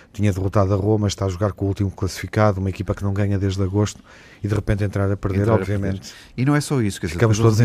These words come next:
Speaker 1: em
Speaker 2: ali mais
Speaker 1: sentido, o que é que se
Speaker 2: É,
Speaker 1: está a passar aqui?
Speaker 2: houve ali mais preocupações que eu continuo a dizer. Ehm, os nossos defesas, esquerdo e direito, não é, que insistem em pôr, são defesas que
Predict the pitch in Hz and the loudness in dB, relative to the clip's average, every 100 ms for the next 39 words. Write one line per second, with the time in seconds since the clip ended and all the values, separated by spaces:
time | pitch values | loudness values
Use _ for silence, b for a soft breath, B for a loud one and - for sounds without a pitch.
0 | 110 123 - 117 104 98 107 - 90 104 | 4 2 2 2 2 0 -4 0 0 2
1 | 104 110 101 - 82 123 123 127 127 131 | 0 0 0 -2 -2 0 2 0 2 0
2 | 123 120 113 - - 110 - 110 98 110 | 0 -2 -4 -8 -6 -4 -4 -4 -4 -4
3 | 113 127 107 101 95 - B B B - | -4 -6 -4 -4 -4 -10 B B B -6
4 | 87 80 85 - 107 98 98 117 113 - | -4 -4 -6 -8 -6 -4 -2 -2 -4 -10
5 | - - 98 78 78 - - 98 80 85 | -14 -4 -4 -4 -8 -12 -6 -6 -4 -6
6 | 82 90 85 80 - 110 98 - - 80 | -6 -4 -6 -6 -8 -8 -8 -10 -12 -12
7 | 85 - - 76 78 - 76 78 90 B | -10 -12 -10 -10 -10 -8 -8 -8 -10 B
8 | B B - 104 95 - 98 98 113 - | B B -8 -6 -6 -4 -4 -4 -6 -10
9 | - 117 117 | -10 -8 -8